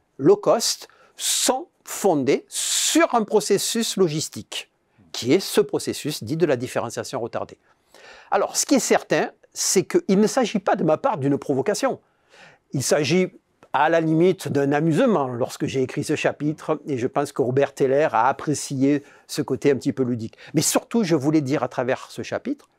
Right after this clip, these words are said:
que les modèles qu'on peut retrouver en logistique sont capables d'être déclinés dans une grande pluralité de contextes de gestion ou de situations de gestion, y compris la production cinématographique.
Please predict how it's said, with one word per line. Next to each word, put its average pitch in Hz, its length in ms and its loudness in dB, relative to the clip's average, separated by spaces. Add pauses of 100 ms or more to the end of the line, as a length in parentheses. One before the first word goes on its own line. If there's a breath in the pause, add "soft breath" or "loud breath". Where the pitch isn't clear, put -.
(420 soft breath)
que 143 280 0 (380)
les 120 240 0 (760)
modèles 160 600 4
qu'on 151 160 -4
peut 196 100 0
retrouver 147 360 -2
en - 20 -2
logistique 113 580 -6 (320 soft breath)
sont - 320 -2
capables 196 460 2
d'être 143 280 0
déclinés 196 920 0 (320 soft breath)
dans 202 320 2
une 165 320 2
grande 175 580 0 (300)
pluralité 202 1000 2 (180 loud breath)
de 135 120 4
contextes 190 800 0 (320)
de - 100 -8
gestion 165 440 -4
ou 175 40 0
de 139 100 2
situations 147 460 -4
de 165 80 -2
gestion, 131 400 -4 (280 loud breath)
y 302 160 2
compris 139 380 0
la 120 80 -2
production 143 340 -4
cinématographique. 120 760 -10